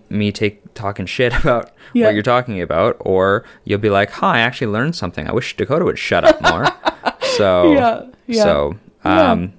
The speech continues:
Speaker 2: It's gonna be, it's gonna be very different,
Speaker 1: Yeah.
Speaker 2: um, not doing it. And I am very sad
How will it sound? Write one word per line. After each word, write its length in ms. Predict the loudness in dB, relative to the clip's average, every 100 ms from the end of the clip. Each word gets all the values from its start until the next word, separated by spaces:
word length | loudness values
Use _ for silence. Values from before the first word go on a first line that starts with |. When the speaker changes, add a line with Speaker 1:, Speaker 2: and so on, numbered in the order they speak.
| _ -10
Speaker 2:
It's 180 | -10 -4
gonna 200 | 0 2
be, 260 | 2 2
it's 240 | 0 -2 -2
gonna 160 | -2
be 80 | 0
very 400 | 0 2 2 0 -6 -20 -20 -20 _ _ _ _ _ -4
different, 500 | -4 -4 -8 -10 -14 -20 -12
Speaker 1:
Yeah. 180 | -10 -10 -8 -4
Speaker 2:
um, 360 | -2 0 0
not 300 | 0 -2 -4
doing 320 | -8 -6 -6 -6
it. 260 | -8 -4
And 400 | -2 0 -2 -6 _ _ _ _ _ _ _ _ -2
I 100 | 2
am 180 | 2 4
very 260 | 2 2
sad 560 | 0 -2 0 -2 -6